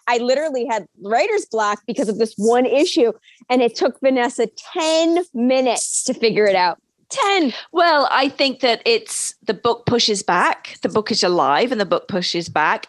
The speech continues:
Speaker 2: And then we're standing here going, "Why? What's going on? Why is the book resisting this?" And I think sometimes somebody on the outside just gets it,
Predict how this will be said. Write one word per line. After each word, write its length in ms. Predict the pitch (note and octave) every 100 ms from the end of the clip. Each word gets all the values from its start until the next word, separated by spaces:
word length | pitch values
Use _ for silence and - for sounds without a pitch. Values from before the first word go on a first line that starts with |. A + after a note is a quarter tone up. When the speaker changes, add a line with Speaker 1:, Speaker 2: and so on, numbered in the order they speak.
| -
Speaker 2:
And 200 | G3+ G3
then 400 | G#3+ G3 F#3+ F#3+ - - - -
we're 160 | G#3+
standing 540 | G#3+ - G#3 G#3 G#3 G3
here 200 | F#3+ F#3
going, 480 | G3 F#3 F3+ F3 F3+ _ _ _ -
"Why? 560 | F#3+ G#3 D#4+ F3+ C#3 B2+
What's 260 | D#3+ A3+ -
going 320 | - G#3 G#3
on? 200 | B3 G3
Why 340 | F#3 F#3+ G#3 -
is 120 | G3
the 80 | G3+
book 280 | F3+ F#3+ -
resisting 560 | F#3 F3 E3+ - E3 B2
this?" 420 | F#2 - - - - - - -
And 160 | G#3 G#3
I 80 | G3+
think 220 | A3 G3
sometimes 480 | G#3+ F#3+ A3 F3+ -
somebody 200 | E3+ F#3
on 120 | F3+
the 80 | E3
outside 800 | - - D4 C4+ F#3+ E3 E3 - _ _ _ _ _ _ _ _ -
just 220 | F3 -
gets 300 | F3 - -
it, 140 | -